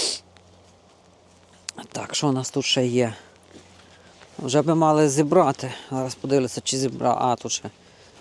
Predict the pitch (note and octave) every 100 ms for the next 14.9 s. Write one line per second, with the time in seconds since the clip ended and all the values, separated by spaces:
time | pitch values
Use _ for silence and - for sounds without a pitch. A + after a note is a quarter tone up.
0 | - A2+ - - - A2+ A#2 A#2+ C3+ D3
1 | E3 - - - - - - - C#3 -
2 | D3+ D3 E3 D3+ D#3+ D#3+ D3 - D3+ C#3+
3 | D#3+ D3+ D#3+ D#3+ D3 - E3 D#3 - -
4 | - - - - - - - - D3 -
5 | D#3 D3+ - D3+ D3+ D3 - D3+ D3 -
6 | D3+ - - - - - - - - -
7 | - _ _ - - - - - - -
8 | - - - - - - - - - -
9 | - - - - B2 - B2 - - -
10 | - - C#3 B2+ A#2+ - B2 C3+ C3 B2+
11 | B2 B2 - F#3 - - - - - -
12 | - C#3+ C#3+ C3 C#3 C3 - C#3+ C3+ B2+
13 | - _ _ _ _ - - _ - -
14 | C3+ C#3 C3 - C#3+ D3+ - A3+